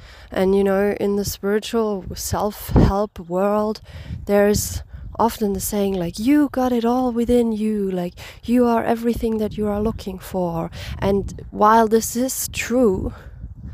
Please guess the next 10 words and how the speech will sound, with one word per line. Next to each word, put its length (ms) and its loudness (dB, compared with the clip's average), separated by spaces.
I 120 2
have 240 2
found 880 -4
that 200 -4
we 160 0
also 340 0
do 380 4
need 460 2
other 280 0
people, 960 -2